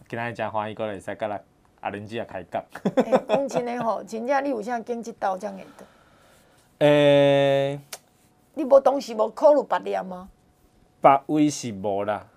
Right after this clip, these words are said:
Speaker 2: 真正你一开始就选这？
Speaker 1: 别位是无啦，嘿啦，因为
Speaker 2: 哎呦。
Speaker 1: 讲实在就是讲，跟吴泰林的渊源，自在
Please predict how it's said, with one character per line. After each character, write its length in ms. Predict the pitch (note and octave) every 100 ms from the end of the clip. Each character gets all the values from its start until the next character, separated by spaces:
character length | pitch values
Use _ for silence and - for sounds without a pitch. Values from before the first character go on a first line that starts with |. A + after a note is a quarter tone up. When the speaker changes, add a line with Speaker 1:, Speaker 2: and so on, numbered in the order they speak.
| _ _
Speaker 2:
真 180 | B3+ C4
正 140 | A#3+
你 60 | D#4+
一 20 |
开 300 | - A#3+ B3
始 80 | D4
就 100 | G#3
选 240 | - -
这？ 40 |
Speaker 1:
别 0 |
位 0 |
是 40 | G#2+
无 40 |
啦， 180 | G#3 G3+ -
嘿 120 | B2+
啦， 160 | A2+ -
因 100 | D3
为 100 | C#3
Speaker 2:
哎 140 | D4
呦。 320 | D4+ B3+ C4 -
Speaker 1:
讲 160 | F3
实 120 | F3
在 180 | B2 A#2+
就 100 | A2+
是 80 | G#2+
讲， 560 | C3 C3+ C3+ C#3 C#3 C3 _ _ _ _ -
跟 320 | G3+ G#3 G#3+ -
吴 120 | C3
泰 200 | E3 F#3+
林 120 | C3+
的 80 | B2+
渊 240 | B2+ C#3
源， 340 | B2+ G#2+ G2+ A2 _ _ _ -
自 120 | C3 A2+ G2+ G2 - _ _ _ _ _ _
在 360 | D3+ D3 D3